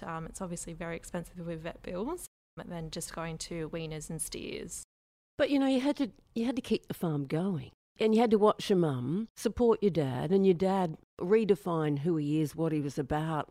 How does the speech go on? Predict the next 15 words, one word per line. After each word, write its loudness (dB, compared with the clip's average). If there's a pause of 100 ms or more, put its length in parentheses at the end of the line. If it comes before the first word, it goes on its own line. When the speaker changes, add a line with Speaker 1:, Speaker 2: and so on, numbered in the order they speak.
(120)
Speaker 2:
you 6
know, 6
recalibrate 0
his -2
goals, 4
his -4
dreams, 2
his 2 (100)
everyday 0
life. -4 (200)
You 2
all 2
had -2
to -4
adjust. -6